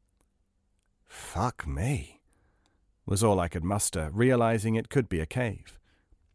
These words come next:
I paced forward to reveal the steps continued into a pitch-black recess. "Archie?"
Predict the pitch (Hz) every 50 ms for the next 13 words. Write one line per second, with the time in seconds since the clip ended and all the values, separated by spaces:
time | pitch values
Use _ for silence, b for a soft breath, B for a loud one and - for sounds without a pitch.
0 | _ _ _ _ _ _ _ - 120 - - 131 123 110 - - - 139 135 120
1 | 98 95 98 104 - 120 123 123 113 135 131 127 127 127 127 - - 160 143 -
2 | - - - - 139 131 - - 170 170 156 123 92 80 78 - 92 95 95 -
3 | 101 92 - - - 127 - - - - - 107 95 - - - - 101 123 127
4 | - - - - 82 87 - - - - _ _ _ _ _ _ _ _ _ _
5 | _ _ _ _ _ _ _ _ _ _ _ _ _ _ _ _ _ _ _ _
6 | _ _ _ _ - 139 175 196 - - 135 131 147 185 214 208